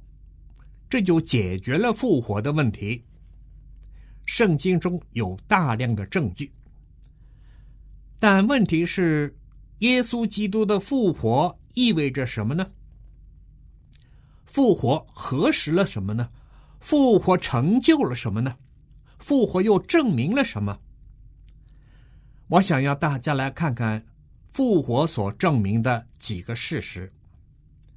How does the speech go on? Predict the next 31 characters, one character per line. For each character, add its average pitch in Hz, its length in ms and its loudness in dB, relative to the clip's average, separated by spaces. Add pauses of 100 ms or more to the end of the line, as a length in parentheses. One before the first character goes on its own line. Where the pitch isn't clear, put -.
(580)
这 233 220 4
几 123 260 -4
个 160 120 0
事 196 280 -2
实， 135 480 -2 (640)
因 202 220 2
为 196 200 2
复 202 360 -2
活 120 180 -4
的 214 100 0
缘 123 300 -2
故， 180 260 -2 (240)
是 165 320 -2
不 277 320 0
容 135 240 0
置 165 300 0
疑 123 380 -4 (260)
和 135 340 0
不 226 240 0
容 110 300 0
争 156 260 0
辩 143 300 0
的。 87 160 -14 (1300)
他 165 180 0
们 170 160 2
对 139 340 0
圣 127 320 0
经 160 180 -2
的 165 80 -2
信 156 300 -4
息 147 340 -6